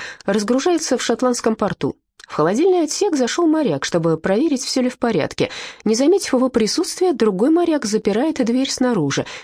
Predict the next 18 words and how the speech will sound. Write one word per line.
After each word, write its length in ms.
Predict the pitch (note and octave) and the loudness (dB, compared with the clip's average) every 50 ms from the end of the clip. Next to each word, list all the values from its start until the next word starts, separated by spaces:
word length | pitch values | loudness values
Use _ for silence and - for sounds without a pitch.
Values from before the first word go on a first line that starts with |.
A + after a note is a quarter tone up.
| - _ _ | -20 _ _
Пленник 460 | - E3+ E3 F#3 A3 D4 E4 D4+ - | 0 2 2 4 4 4 4 4 2
изо 140 | A3+ F3+ E3 | 2 0 0
всех 240 | D#3+ - A#3 G#3+ - | 0 0 -2 -2 -2
сил 260 | - - G3+ B3 C4+ | -2 -2 -2 -2 -2
стучит 400 | - - E3+ D#3 - E3 D3 - | -2 -2 -2 -2 -2 -4 -4 -2
по 180 | - D3+ C#3 C#3 | 0 0 0 0
стенам, 480 | - - - D3 C#3+ D3+ G3 B3+ B3+ - - - - _ - | -2 -2 0 0 2 2 2 0 -2 -4 -8 -18 -14 _ 0
но 260 | E3+ E3 D#3+ D#3 C#3+ | 2 2 2 2 2
его 220 | C#3 D3+ C#3 D3 | 0 0 0 0
никто 200 | D#3+ D#3 - - | 0 0 0 0
не 120 | F#3+ G#3 A3+ | 0 0 0
слышит, 560 | - - E4 F#4 D#4+ - - - - - - | 0 0 2 2 2 0 -2 -6 -6 -2 -2
и 100 | D#3 D3 | -2 -2
корабль 540 | - - - D3 C#3+ E3+ G#3+ C4 B3+ B3+ A3 | 0 0 -2 0 0 2 0 0 0 0 -2
отплывает 540 | E3+ - - D3+ C#3+ D3+ F#3+ A3 G3+ - - - - - _ | -2 -2 0 0 2 2 2 0 -2 -4 -8 -16 -18 -12 _
обратно 540 | - F#3+ F3 E3 F3 E3+ D#3+ D3 - D#3 D3+ | -2 -2 0 2 2 0 0 0 0 0 0
в 100 | - - | 0 -2
Португалию. 680 | - E3+ D#3 - D#3 C#3+ C#3 C#3+ - - - - - | -4 -4 -2 -2 -2 -2 -2 -4 -6 -6 -8 -10 -10